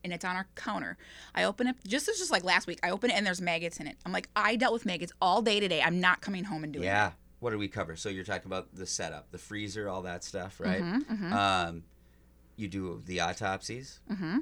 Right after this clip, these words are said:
Speaker 2: Gotta thaw the guy out.
Speaker 1: Um, well, w-, we would freeze after.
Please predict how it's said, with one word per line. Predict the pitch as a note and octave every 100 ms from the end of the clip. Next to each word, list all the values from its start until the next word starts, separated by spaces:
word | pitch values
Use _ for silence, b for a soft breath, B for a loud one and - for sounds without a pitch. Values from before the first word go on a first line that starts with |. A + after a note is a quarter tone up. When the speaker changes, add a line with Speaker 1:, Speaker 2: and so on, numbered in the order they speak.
| -
Speaker 2:
Gotta | F2 F2
thaw | E2+ E2+ F2
the | F2
guy | F2 F2
out. | D#2+ F2 - - - - - -
Speaker 1:
Um, | - E3+ E3+ E3+
well, | F#3 A3 G#3+ G#3
w-, | F#3+
we | F#3 A#3+
would | A3+
freeze | - G#3 F3
after. | - D3+ - -